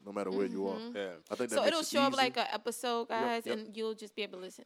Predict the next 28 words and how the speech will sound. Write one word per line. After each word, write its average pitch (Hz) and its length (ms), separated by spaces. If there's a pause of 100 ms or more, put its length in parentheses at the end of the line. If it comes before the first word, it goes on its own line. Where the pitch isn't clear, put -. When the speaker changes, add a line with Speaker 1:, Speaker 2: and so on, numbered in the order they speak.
(160)
Speaker 1:
Yep, 117 160
and 123 100
it's 123 80
Speaker 2:
to, - 60
Speaker 1:
gonna 117 120
Speaker 2:
like, - 0
Speaker 1:
be 120 60
called 131 240
Speaker 2:
the - 60
three 214 100
Speaker 1:
The 113 80
Speaker 2:
chapters. 117 320
Speaker 1:
Gospels. - 380
It's 107 80
gonna 113 100
be 117 60
called 113 280
The 107 80
Gospels 110 520
by 95 280
Red 101 260
and 95 120
thirty. 98 300 (380)
Speaker 2:
Yeah. 214 240
Speaker 1:
Shout 107 180
out 104 120
to 101 60
Jam. 98 380